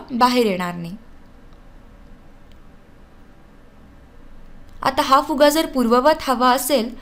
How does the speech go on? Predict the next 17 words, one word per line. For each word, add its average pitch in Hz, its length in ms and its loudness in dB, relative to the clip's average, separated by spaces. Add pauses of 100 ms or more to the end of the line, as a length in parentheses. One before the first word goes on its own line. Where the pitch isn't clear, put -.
(220)
तर 254 80 -4
अशा 247 280 -2
पद्धतीने 262 600 -2 (840)
तुम्ही 240 300 0
तो 294 180 6
अलगदपणे 247 760 0 (400)
बाहेर 247 340 4
काढू 202 280 0
शकता 180 420 -10 (4000)
आणि 240 220 2
तो 285 80 0
पुन्हा 285 420 2
ओवल्यानंतर 247 800 0 (1600)
हा 262 180 2
असा 262 280 -2 (320)
टांगू 240 320 4
शकता. 180 400 -10